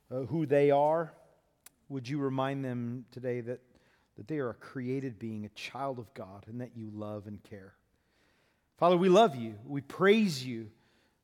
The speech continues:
for who you are. And so now as we open up your word, as we look into it, would you show us what it is that we need to know about you and about us and this world that we live in, and give us joy as we do it,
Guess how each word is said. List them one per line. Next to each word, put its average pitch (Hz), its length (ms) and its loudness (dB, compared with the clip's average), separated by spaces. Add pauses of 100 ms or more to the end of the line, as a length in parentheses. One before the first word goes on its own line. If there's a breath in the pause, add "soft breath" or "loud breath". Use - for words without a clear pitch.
for 156 160 -2
who 202 240 4
you 220 260 4
are. 175 200 8
And 151 140 0
so - 140 -2
now 208 340 4
as 147 100 2
we 185 140 2
open 196 240 0
up 185 160 0
your 165 120 0
word, 170 300 0
as 139 160 -6
we 165 180 -6
look 160 280 -4
into 160 380 -4
it, 156 100 -4
would 143 260 -4
you 190 460 -2 (480 soft breath)
show 214 420 6
us - 180 2
what 196 180 2
it 180 140 0
is 175 200 4
that 160 140 -4
we 156 160 -4
need 151 280 -4
to 151 100 -6
know 139 220 -2
about 117 260 -2
you 196 560 0
and 120 100 -6
about 113 340 -6
us - 480 0 (360 soft breath)
and 127 120 -4
this 131 160 -6
world 151 360 -2
that 151 100 -6
we 131 140 -4
live 131 240 -2
in, 131 160 -2
and 120 160 -4
give 143 180 -4
us 135 300 -4 (100)
joy 127 580 -4 (460 soft breath)
as 104 220 -10
we 110 100 -8
do 98 240 -8
it, 104 80 -14